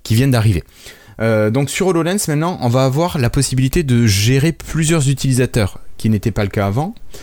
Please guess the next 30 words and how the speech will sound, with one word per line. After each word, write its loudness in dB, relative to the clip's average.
Toujours -2
sur -2
HoloLens, -2
il 0
va 2
y 2
avoir 2
une 2
meilleure, 2
un 2
meilleur 2
support 0
des 2
outils 0
de 4
management, 0
donc 2
que 2
ce -2
soit 2
pour 2
gérer 2
les 2
applications -2
qui -4
sont 0
disponibles, 2
installer -2
des -2
choses. -6